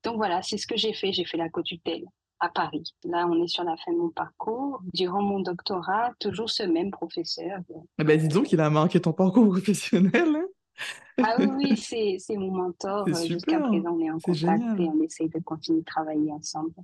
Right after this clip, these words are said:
Speaker 1: Parce que c'est lui qui m'a, qui m'a parlé, euh, à l'époque. Donc, quand il m'a parlé de ça, j'étais en Guadeloupe. Euh, ma grand-mère était décédée, donc j'étais venue, euh, euh, de, de Rome à, en Guadeloupe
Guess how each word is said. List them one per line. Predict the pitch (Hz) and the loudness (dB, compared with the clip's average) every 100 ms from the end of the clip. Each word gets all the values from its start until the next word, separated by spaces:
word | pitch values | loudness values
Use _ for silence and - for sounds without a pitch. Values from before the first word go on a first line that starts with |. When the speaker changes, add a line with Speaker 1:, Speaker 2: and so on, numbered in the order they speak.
| - _ _ _ _ _ | -20 _ _ _ _ _
Speaker 1:
Parce | 190 190 | -6 -2
que | 214 | -4
c'est | 196 220 | -2 -2
lui | 190 226 254 | 0 -2 -2
qui | 262 | -2
m'a, | 202 175 160 160 | 2 2 2 -2
qui | - 196 | -4 0
m'a | 170 | 0
parlé, | 165 180 165 165 185 185 165 | 0 -2 0 2 2 0 0
euh, | 156 156 - - 185 | -2 -6 -8 -6 -2
à | |
l'époque. | 185 185 240 - - | -2 -2 -6 -6 -6
Donc, | 175 165 | -2 -2
quand | 208 202 | -2 -4
il | 262 | -4
m'a | 247 | -4
parlé | 233 196 190 | -2 -2 -2
de | - | -6
ça, | - 208 | -2 -2
j'étais | 196 175 165 - 185 175 170 - | -2 -4 -4 -2 0 2 0 -2
en | 175 | -4
Guadeloupe. | 175 165 180 208 - | -4 -6 -6 -6 -4
Euh, | 170 | -2
ma | 160 160 | 0 0
grand-mère | 165 165 185 180 - | 0 0 0 -4 -6
était | 165 175 | -8 -6
décédée, | 165 165 - 160 185 | -6 -6 -4 -2 -2
donc | 175 165 | -2 -4
j'étais | 160 160 - 165 160 151 | -6 -8 -8 -4 -4 -4
venue, | 160 156 170 170 156 | -2 0 2 2 -2
euh, | 151 151 _ - - - _ - 160 | -8 -12 _ -20 -20 -20 _ -8 -8
euh, | 156 | -6
de, | 165 156 156 156 156 151 151 156 _ _ _ _ _ - | -6 -4 -2 -2 -2 -2 -6 -10 _ _ _ _ _ -6
de | 175 | -6
Rome | 160 170 170 175 160 - _ _ _ | -4 -4 -2 0 0 -2 _ _ _
à, | 165 156 - | -4 -4 -4
en | 165 | -4
Guadeloupe | 156 156 156 180 | -2 -4 -4 -4